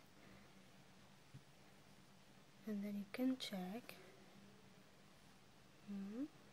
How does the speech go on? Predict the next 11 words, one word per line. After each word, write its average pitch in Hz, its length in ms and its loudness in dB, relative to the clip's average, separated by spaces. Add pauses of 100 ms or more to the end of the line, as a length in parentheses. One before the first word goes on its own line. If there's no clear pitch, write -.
(2000)
So 202 140 4 (2500)
if 226 160 8
it's - 320 -2 (840)
too 269 180 12
much, 202 420 10 (340)
then 208 180 4
you 208 120 6
can 208 140 6
obviously 226 380 10
adjust 202 760 8 (1080)
and 196 100 2